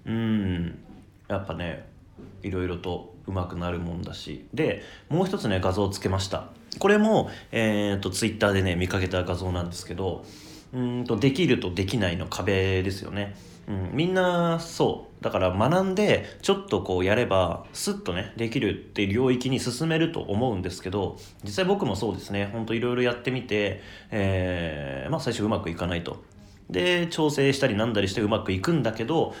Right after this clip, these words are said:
やっぱりまたね、ダメな時が現れるんですよ。で、そういうのを繰り返してって、ね、なんか安定して成果が出るようになってきたっていう、コピーに関してもそうです、ほんと。あ、なんかヒットしたなっていうコピー書いた後に、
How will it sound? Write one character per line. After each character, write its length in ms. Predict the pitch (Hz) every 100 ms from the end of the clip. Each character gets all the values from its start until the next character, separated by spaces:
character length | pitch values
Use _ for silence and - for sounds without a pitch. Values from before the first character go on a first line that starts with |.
| - -
や 80 | -
っ 40 |
ぱ 80 | 175
り 60 | 233
ま 120 | 110
た 140 | 107
ね、 300 | 98 92 90 -
ダ 140 | - 107
メ 160 | 104
な 180 | 92 85
時 240 | 82 90 87
が 240 | 87 87
現 200 | 95 92
れ 80 | 90
る 100 | -
ん 20 |
で 60 | -
す 100 | -
よ。 120 | - - - - - - - - -
で、 160 | 214 214
そ 240 | 208 190
う 40 |
い 40 | 190
う 40 |
の 100 | 156
を 40 | -
繰 120 | 160
り 140 | 175
返 280 | 170 190 180
し 80 | 175
て 140 | 165
っ 40 | 156
て、 540 | - 202 175 98 - - - - - - - - -
ね、 300 | 151 90 -
な 120 | 135
ん 20 |
か 80 | -
安 160 | 98 98
定 160 | 107
し 100 | 101
て 100 | -
成 180 | 139 127
果 80 | 104
が 100 | 95
出 120 | 107
る 60 | 95
よ 60 |
う 40 | 87
に 60 |
な 100 | 92
っ 80 | 101
て 100 | 90
き 100 | -
た 80 | 90
っ 60 |
て 160 | - 87
い 60 | 82
う、 40 |
コ 160 | 73 170
ピ 200 | 147 101
ー 40 |
に 100 | 95
関 140 | 92 90
し 40 |
て 60 | 85
も 60 |
そ 120 | 85
う 20 | 101
で 60 |
す、 80 | 87
ほ 60 | 90
ん 80 |
と。 220 | 85 85 - - - - - -
あ、 120 | 156
な 80 | 185
ん 20 |
か 60 | 113
ヒ 100 | 165
ッ 60 |
ト 100 | -
し 80 | -
た 80 | 120
な 180 | 113 113
っ 80 |
て 100 | 113
い 80 | 95
う 100 | 87
コ 140 | - 123
ピ 160 | 104
ー 80 | 90
書 80 | 123
い 80 | 98
た 120 | 87
後 200 | 98 98
に、 320 | 90 104 98